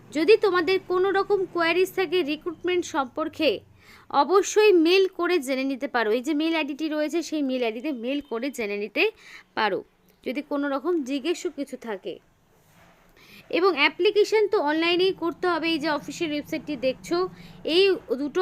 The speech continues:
অফিসিয়াল ওয়েবসাইটের মধ্যে যে কোনো একটিতে গিয়ে তোমাদের অ্যাপ্লিকেশন অনলাইনে সাবমিট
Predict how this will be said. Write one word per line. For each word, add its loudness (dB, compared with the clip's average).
অফিসিয়াল -4
ওয়েবসাইটের -2
মধ্যে -4
যে -4
কোনো 0
একটিতে -4
গিয়ে -2
তোমাদের 0
অ্যাপ্লিকেশন -6
অনলাইনে -4
সাবমিট -6